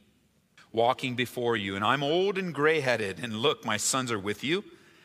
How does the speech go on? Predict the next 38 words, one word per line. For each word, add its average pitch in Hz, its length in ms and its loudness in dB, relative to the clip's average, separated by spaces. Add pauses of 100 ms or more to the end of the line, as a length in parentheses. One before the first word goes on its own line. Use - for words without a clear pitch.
(160)
I've 120 140 2
walked 139 320 2
before 151 340 -2
you 170 120 -4
from 165 180 -6
my 160 160 4
childhood 139 640 0
to 127 100 -4
this 120 220 -2
day. 107 400 2 (500)
Here 135 280 2
I 165 120 4
am. 120 440 -2 (480)
Witness 180 500 0
against 151 420 -2
me 120 180 -2
before 139 420 0
the 147 120 -2
Lord 139 340 2
and 110 140 -4
before 135 340 0
his 135 140 0
anointed. 131 600 -2 (260)
Whose 240 280 0 (120)
ox 117 360 2
have 104 160 0
I 95 120 2
taken? 120 540 -4 (320)
Whose 240 260 0
donkey 123 460 0
have 117 100 2
I 117 120 4
taken? 165 540 -4 (280)
Or 147 140 2
whom 226 300 0
have 170 180 4
I 165 160 4
defrauded? 175 760 0